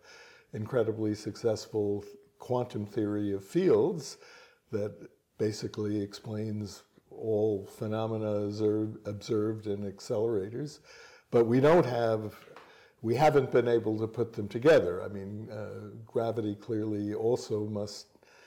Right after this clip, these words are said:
satisfy principles of quantum mechanics, and the standard model is, of field theory is certainly incomplete without including gravity.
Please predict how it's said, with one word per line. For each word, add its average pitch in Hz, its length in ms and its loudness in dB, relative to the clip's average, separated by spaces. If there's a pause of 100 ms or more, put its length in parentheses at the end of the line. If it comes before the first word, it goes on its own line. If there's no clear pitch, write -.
(180)
satisfy 107 680 -2
principles 107 640 -4
of 104 120 -6
quantum 156 320 2
mechanics, 117 640 -4
and 104 320 -6 (500)
the 104 80 -10
standard 107 520 -4
model 107 440 0
is, - 220 -8 (160)
of 107 160 -10 (680)
field 160 340 6
theory 117 440 2
is 107 120 -4
certainly 110 600 -6
incomplete 113 720 -6
without 110 400 -4
including 104 540 -10
gravity. 113 480 -4